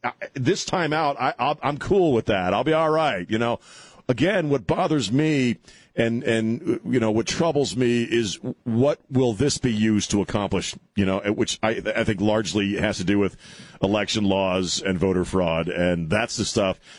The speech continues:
Plus, the economy's gonna take a dive if everybody has to go on lockdown again. We have businesses that have barely made it. Many of them didn't. So, you know, I, I, con-, I get concerned about the motivations of the people who are currently in charge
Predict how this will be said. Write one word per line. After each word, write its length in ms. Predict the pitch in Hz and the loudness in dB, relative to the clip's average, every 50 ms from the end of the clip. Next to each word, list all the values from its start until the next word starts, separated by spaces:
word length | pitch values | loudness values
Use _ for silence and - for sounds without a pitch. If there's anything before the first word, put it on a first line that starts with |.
| - - | -18 -6
Plus, 220 | - 147 147 131 | -2 0 0 0
the 120 | - 117 101 | 0 -2 -4
economy's 500 | 95 - - 135 131 131 131 127 113 92 | -4 -2 -2 -2 -2 0 0 -2 -2 0
gonna 160 | 127 120 110 | 0 0 0
take 160 | - 123 113 | 0 0 -2
a 60 | 117 | 0
dive 320 | 90 117 110 113 113 110 87 | 0 0 0 0 0 -2 -2
if 100 | 90 90 | -2 -2
everybody 240 | 113 113 104 110 113 | -2 0 0 0 0
has 140 | 107 98 | 0 0
to 60 | - 104 | 0 0
go 80 | 104 | 0
on 80 | 107 104 | 2 2
lockdown 360 | 104 107 104 107 - 110 104 | 0 0 0 0 0 0 0
again. 240 | 104 98 104 104 - - - - - | 0 0 -2 -2 -4 -8 -14 -6 -2
We 100 | - 127 | 2 2
have 160 | 123 117 107 | 2 2 2
businesses 480 | 90 127 127 92 123 117 - 120 107 82 | 0 0 0 0 0 -2 0 0 0 0
that 80 | 113 107 | 0 -2
have 140 | 104 92 | 0 0
barely 320 | 98 117 123 131 127 127 120 | 0 0 0 2 0 0 0
made 240 | 107 104 104 107 107 | 0 0 0 0 0
it. 120 | 113 151 | 0 0
Many 280 | 123 117 123 131 139 131 | 0 0 0 2 0 0
of 100 | 120 98 | 0 -2
them 140 | 117 107 | -2 -2
didn't. 400 | 90 101 98 90 95 98 - - - _ _ _ _ _ _ _ _ _ _ _ _ _ _ _ _ _ _ _ _ _ _ _ _ _ _ _ _ _ _ _ _ _ _ _ _ _ _ _ _ _ _ _ _ _ _ _ _ _ _ _ _ _ _ - - | -2 -2 0 0 0 -2 -2 -4 -8 _ _ _ _ _ _ _ _ _ _ _ _ _ _ _ _ _ _ _ _ _ _ _ _ _ _ _ _ _ _ _ _ _ _ _ _ _ _ _ _ _ _ _ _ _ _ _ _ _ _ _ _ _ _ -18 -12
So, 400 | - - - 120 110 107 107 110 | -6 -2 0 2 2 2 0 -2
you 100 | - 113 | -4 -4
know, 100 | 110 107 | -2 -2
I, 380 | 107 107 110 117 - 104 107 107 | -2 0 -2 -2 -2 -2 -4 -4
I, 40 | 104 | -4
con-, 180 | - 110 107 - | -6 -10 -8 -6
I 60 | 113 117 | -4 -4
get 160 | 127 120 - | -4 -4 -4
concerned 600 | 117 113 - - - 135 135 131 135 135 131 127 | -4 -4 -2 -2 -2 0 0 0 -2 -2 -2 -2
about 460 | 127 107 107 120 120 117 113 113 - _ _ _ - - - - - - - - - _ _ _ - | -2 0 0 0 2 0 0 -2 -4 _ _ _ -20 -20 -20 -20 -20 -20 -20 -20 -20 _ _ _ -4
the 160 | 113 107 117 | -2 0 0
motivations 1000 | 120 123 127 123 117 98 127 127 127 117 - - 120 120 113 113 113 107 92 | 2 2 2 2 0 0 0 0 0 0 0 0 0 2 2 2 0 0 -2
of 160 | - - 113 101 | -2 -2 -2 0
the 80 | 110 | 0
people 300 | - 113 113 104 110 110 | 0 0 0 0 0 2
who 120 | 98 113 117 | 2 2 2
are 80 | 107 | 0
currently 420 | - - 113 113 110 107 98 98 95 | 0 -2 -2 -2 0 0 0 0 0
in 80 | 90 | 0
charge 540 | 85 - 98 82 71 65 60 57 - - - | 0 0 -2 -2 -2 -4 -6 -6 -8 -10 -12